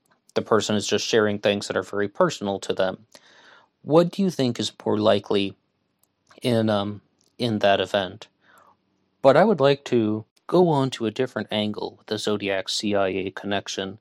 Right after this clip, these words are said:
and that involves rituals that could be practiced and conducted by the global elites. And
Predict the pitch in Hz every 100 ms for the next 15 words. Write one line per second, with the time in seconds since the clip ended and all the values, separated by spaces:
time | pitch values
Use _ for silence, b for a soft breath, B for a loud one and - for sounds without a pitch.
0 | b b b 127 131 180 208 135 113 110
1 | 110 107 - - 123 135 139 107 104 104
2 | - 107 - 113 107 - 104 101 104 -
3 | _ _ - 120 107 - 101 - 104 101
4 | 101 101 95 - 98 95 104 101 - 98
5 | 95 - 98 101 92 101 98 107 107 107
6 | - - b b b 127 120 113 107